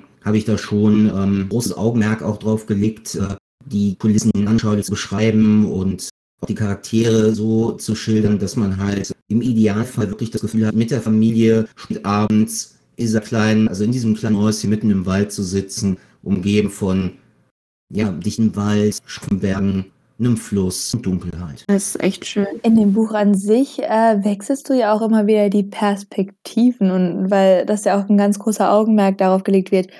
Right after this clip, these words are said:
Speaker 3: diese Veränderung der ganzen Charaktere mit im Laufe der Zeit. War das denn eigentlich dann schwierig für dich,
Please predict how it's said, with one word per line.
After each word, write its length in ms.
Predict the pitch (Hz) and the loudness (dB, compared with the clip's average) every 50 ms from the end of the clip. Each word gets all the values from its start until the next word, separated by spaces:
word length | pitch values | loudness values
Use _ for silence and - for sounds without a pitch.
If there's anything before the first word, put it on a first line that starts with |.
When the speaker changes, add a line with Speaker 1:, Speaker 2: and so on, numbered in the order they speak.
| - - - _ _ _ - | -20 -20 -20 _ _ _ 0
Speaker 3:
diese 340 | - 208 196 208 214 208 196 | 2 4 6 6 6 4 4
Veränderung 840 | 202 - - 196 - - 226 254 254 226 180 170 180 180 180 180 | 2 0 0 0 2 4 4 4 6 4 4 4 2 2 0 0
der 140 | 175 175 175 | 0 0 0
ganzen 360 | 180 175 180 190 190 - 190 | 0 0 0 0 0 0 0
Charaktere 880 | 196 196 180 185 - - - 185 - - - 190 185 185 185 190 180 180 | 0 0 -2 -4 -4 -4 -4 -4 -2 -2 -2 0 0 0 0 0 2 2
mit 400 | 190 190 190 190 - - - - _ _ - | 4 2 2 0 -2 -8 -12 -14 _ _ 0
im 140 | 208 202 | 4 4
Laufe 380 | 196 190 185 196 214 202 - 202 | 6 6 6 4 2 0 0 0
der 220 | 185 185 175 175 | 0 2 0 -2
Zeit. 600 | 175 - - - 190 180 185 196 190 190 - - _ _ _ _ _ | -4 -8 -6 -2 0 0 2 2 0 0 -4 -10 _ _ _ _ _
War 200 | - 175 180 185 | -2 0 2 2
das 240 | 196 202 196 202 - | 2 0 -2 -2 -2
denn 220 | - 196 190 190 | 0 0 0 0
eigentlich 380 | - - - 247 240 240 233 226 | 0 -2 0 2 2 2 2 2
dann 460 | - 208 202 196 196 196 196 196 196 | 2 2 4 6 6 6 6 4 4
schwierig 800 | 196 196 - - - - 208 202 214 226 226 311 330 339 - - | 2 0 -4 -12 -4 0 2 2 2 2 0 -2 -4 -4 -8 -8
für 120 | - 339 330 | -6 -2 0
dich, 480 | 330 330 339 339 - - - - - | 0 0 0 0 -4 -6 -10 -10 -10